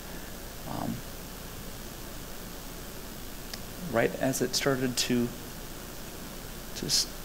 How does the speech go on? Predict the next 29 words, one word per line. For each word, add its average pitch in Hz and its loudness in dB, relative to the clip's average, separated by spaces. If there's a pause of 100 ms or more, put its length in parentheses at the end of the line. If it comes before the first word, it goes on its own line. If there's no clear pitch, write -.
(160)
to, 135 4 (400)
to - 6
snow. - 8 (560)
On 135 10
that - 10
same 214 10
site, - 12 (240)
the - 2
following 143 12
year, 104 12
we 104 8
started 110 10 (220)
designing, 104 10 (360)
uh, 107 4
affordable 113 10
housing 107 8
unit. 107 6 (1300)
So - 4
housing 113 8
is 107 6
an 110 8
incredibly 110 8
important 123 4
part 113 6
of 107 2
this. 104 6
And 110 6
so 110 8
this 120 8